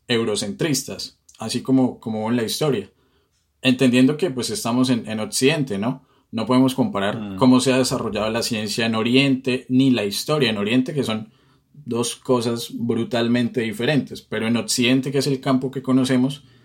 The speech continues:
Speaker 1: digamos que la historia en el diecinueve, o bueno, a partir del diecinueve, tuvo un afán de categorizar, periodizar y precisamente equipararse a las ciencias exactas, copiándole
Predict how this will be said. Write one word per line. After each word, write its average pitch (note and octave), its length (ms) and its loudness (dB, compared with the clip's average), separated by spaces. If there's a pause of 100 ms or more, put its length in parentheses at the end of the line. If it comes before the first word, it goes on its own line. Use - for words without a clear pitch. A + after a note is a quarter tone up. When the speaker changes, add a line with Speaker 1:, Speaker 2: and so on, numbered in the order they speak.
(260)
Speaker 1:
digamos G#2+ 300 -2
que C3+ 120 2
la G#2+ 80 2
historia A2 560 -2 (320)
en A2 140 -2
el G#2 120 -2
diecinueve, G#2+ 680 0
o G#2+ 80 -4
bueno, G#2+ 180 -2
a G2+ 80 -6
partir G#2 320 -6
del A#2 100 -2
diecinueve, A#2+ 520 0
tuvo B2 220 -2
un B2 80 4
afán A#2+ 220 2
de A#2+ 140 -2
categorizar, G#2+ 920 -2
periodizar G#2 840 -2 (380)
y B2+ 100 -2
precisamente C3+ 880 0 (540)
equipararse C3 1000 -2
a C#3 100 -4
las A#2+ 180 -2
ciencias B2+ 480 2
exactas, - 720 -6 (840)
copiándole E3+ 1000 0